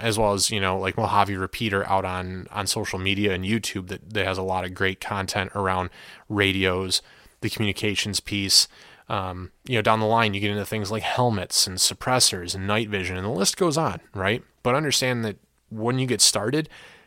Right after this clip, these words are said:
you don't have to be the same as everybody else. Your, your bar for achievement is lower than everyone else because you're just getting started.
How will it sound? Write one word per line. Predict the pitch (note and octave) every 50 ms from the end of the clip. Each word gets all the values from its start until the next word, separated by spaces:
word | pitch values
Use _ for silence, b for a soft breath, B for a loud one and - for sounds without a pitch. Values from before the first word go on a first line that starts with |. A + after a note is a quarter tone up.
| B
you | _ B2 C3 C#3
don't | C3 B2 C3+ C#3 D3+ G#2+
have | - - C3+ B2+ B2+ -
to | - A#2
be | A#2 B2+ B2
the | A2
same | - - A#2 A#2 A2+
as | A2 G2
everybody | G#2 G2 F#2+ F#2+ G2 G2 F#2 F#2 F#2
else. | E2 - - - - - - - - -
Your, | - G#2+ A2 A2+ A#2+ B2+ C3+ C3 -
your | G#2+ A#2 A#2+ A#2+ B2 B2+
bar | A#2 G2+ A2 G2+ G#2+ B2+ C3
for | - - A2
achievement | G2+ - - - A#2 A2 G#2+ A#2 C#3 D3+ - - - _ _
is | F#2+ G2+ G#2 G#2+ G#2 G2+ G2 F#2+ - - - -
lower | A2+ A2 A#2 B2+ C#3 C3+ A#2
than | G#2 G#2
everyone | G2 G2 G2 F#2+ F#2+ F#2+
else | F#2+ G2 -
because | - - - -
you're | A#2+
just | A#2 -
getting | C#3 C3 B2+ A#2+
started. | - - D3+ E3 C#3+ G2 F2